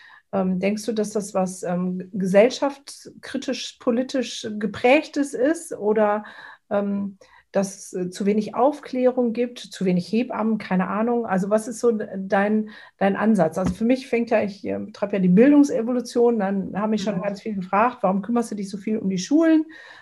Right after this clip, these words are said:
Speaker 1: Ähm, es geht doch alle Kinder was an.“ Ich sage, „Ja, hat doch keiner von Schule geredet, nur weil ich von Bildung rede.“ Ähm, ne, äh, weil, ähm, Mindset-Bildung fängt halt für mich auch schon im Mutterleib an,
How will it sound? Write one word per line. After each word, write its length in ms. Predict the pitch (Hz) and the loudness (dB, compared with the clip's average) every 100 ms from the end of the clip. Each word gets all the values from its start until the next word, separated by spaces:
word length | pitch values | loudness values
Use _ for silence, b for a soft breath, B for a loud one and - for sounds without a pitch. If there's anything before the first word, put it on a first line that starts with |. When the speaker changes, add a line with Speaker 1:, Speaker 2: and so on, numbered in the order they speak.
| B - | B -2
Speaker 1:
Ähm, 460 | 208 214 208 208 _ - - 208 | 2 2 0 -6 _ -20 -20 -12
es 160 | 190 - | -8 0
geht 180 | 214 | 2
doch 80 | 214 | 2
alle 240 | - 269 294 | 2 2 2
Kinder 260 | 269 254 | 2 4
was 140 | 240 226 | 2 0
an.“ 160 | 226 | 0
Ich 80 | 220 | 0
sage, 180 | 202 185 | 0 0
„Ja, 340 | 202 240 254 | 4 4 2
hat 100 | 220 | -2
doch 100 | 208 | -2
keiner 240 | 202 214 208 | 0 2 2
von 160 | 214 | 0
Schule 240 | 185 226 208 | -2 -2 0
geredet, 440 | 190 214 320 359 | 2 4 4 2
nur 100 | 220 | 0
weil 140 | 196 190 | 2 0
ich 80 | |
von 160 | - 185 | 2 6
Bildung 320 | 226 302 320 | 6 6 6
rede.“ 380 | 285 269 302 320 B B B B _ | 4 6 6 4 B B B B _
Ähm, 520 | - 226 240 269 254 - | 4 6 6 4 2 -2
ne, 280 | 196 269 285 262 | 2 4 2 -2
äh, 260 | 208 202 202 | -2 0 2
weil, 380 | 202 214 226 220 B B B - | 4 6 2 -4 B B B -8
ähm, 380 | 196 202 196 - | -6 -4 -4 -4
Mindset-Bildung 1300 | 185 196 247 339 339 311 302 - 208 262 311 302 320 330 | 2 6 6 6 6 4 4 0 4 6 8 6 4 2
fängt 380 | 285 226 226 - | 0 -2 -2 -2
halt 160 | 233 | -2
für 100 | 233 | 0
mich 200 | 220 220 | 0 4
auch 140 | 269 294 | 4 4
schon 220 | 247 214 | 2 4
im 100 | 202 | 4
Mutterleib 640 | 196 180 170 156 160 - | 4 4 2 2 0 -4
an, 340 | 160 170 165 | -6 -6 -8